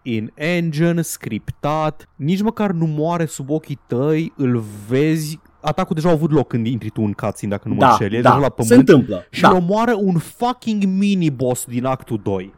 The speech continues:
Speaker 2: Nici măcar, îl omoară cultiștii, mini-boss-ul era acolo
Speaker 1: Mini-boss-ul
Speaker 2: în
Speaker 1: e
Speaker 2: fantomă.
Speaker 1: acolo, îl tont, e
Speaker 2: Da.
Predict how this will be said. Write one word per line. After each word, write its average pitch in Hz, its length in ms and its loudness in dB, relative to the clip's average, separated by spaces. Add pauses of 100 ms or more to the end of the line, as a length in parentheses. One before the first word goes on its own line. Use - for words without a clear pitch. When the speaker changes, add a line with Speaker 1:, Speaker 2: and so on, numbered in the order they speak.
(140)
Speaker 2:
Nici 151 240 4
măcar, 131 280 8
îl 117 80 0
omoară 139 300 6
cultiștii, 123 500 2
mini-boss-ul 123 480 4
era 113 80 4
acolo 123 200 2
Speaker 1:
Mini-boss-ul 123 340 6
Speaker 2:
în 123 60 2
Speaker 1:
e 123 40 2
Speaker 2:
fantomă. 113 380 4
Speaker 1:
acolo, 104 180 0
îl 113 140 2
tont, 98 340 -6
e 117 120 -6
Speaker 2:
Da. 104 280 2